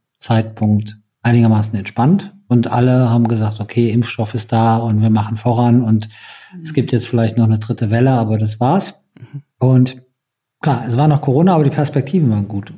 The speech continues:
Speaker 1: Und insofern hat man so das, das Ende der Krise schon so ein bisschen schmecken können, wenn man dem Braten getraut hat. Ich habe mich in Namibia um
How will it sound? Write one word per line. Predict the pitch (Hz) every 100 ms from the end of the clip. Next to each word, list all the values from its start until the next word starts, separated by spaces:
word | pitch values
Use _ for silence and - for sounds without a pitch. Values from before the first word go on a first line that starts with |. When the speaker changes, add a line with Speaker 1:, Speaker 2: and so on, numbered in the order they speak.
| _
Speaker 1:
Und | 113 107 - - - -
insofern | 120 117 131 123
hat | 127
man | 135 127
so | 120
das, | 120 110 - - _
das | 120 -
Ende | 143 170
der | 160 131
Krise | 131 143 165 160
schon | 160 139
so | 123
ein | 120
bisschen | 135 - 127
schmecken | - 127 151 156 143 - - _ -
können, | 123 117 143 180 214 -
wenn | 123
man | 123 117
dem | 117
Braten | 113 113 113 107
getraut | 107 107 131 143
hat. | 101 107 - - _ -
Ich | 107 131
habe | 127
mich | 127 135
in | 123
Namibia | 110 113 127 139
um | 139 123 123